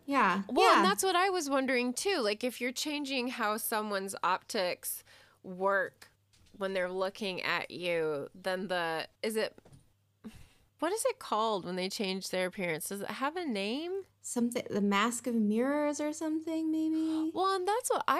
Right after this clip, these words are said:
Speaker 2: was thinking, too. But isn't that what Moiraine uses when she makes herself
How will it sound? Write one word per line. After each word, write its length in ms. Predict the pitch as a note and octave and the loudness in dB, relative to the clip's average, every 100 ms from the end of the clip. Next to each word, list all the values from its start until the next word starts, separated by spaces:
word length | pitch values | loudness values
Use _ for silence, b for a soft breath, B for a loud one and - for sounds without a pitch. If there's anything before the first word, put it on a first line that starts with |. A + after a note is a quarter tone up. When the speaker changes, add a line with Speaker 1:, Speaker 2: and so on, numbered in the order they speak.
| A4+ | 2
Speaker 2:
was 140 | G4+ | 0
thinking, 400 | - D#4 D4 C4+ | -2 -6 -2 -4
too. 220 | C4+ F#4 D4+ | -2 -2 0
But 140 | C4+ | 0
isn't 260 | C4+ D#4+ E4 | 0 -4 0
that 200 | D#4+ B3 | 2 2
what 120 | C4 | 2
Moiraine 480 | A#3+ B3 A3 A3+ B3 | 2 0 0 0 -2
uses 400 | B3+ B3 B3 A#3 | -2 -2 -4 -4
when 100 | G#3+ | -4
she 200 | - A#3 | -4 -2
makes 260 | G3 G3+ | -2 -4
herself 560 | - G#3+ - G#3 G3+ | -4 -4 0 -2 -2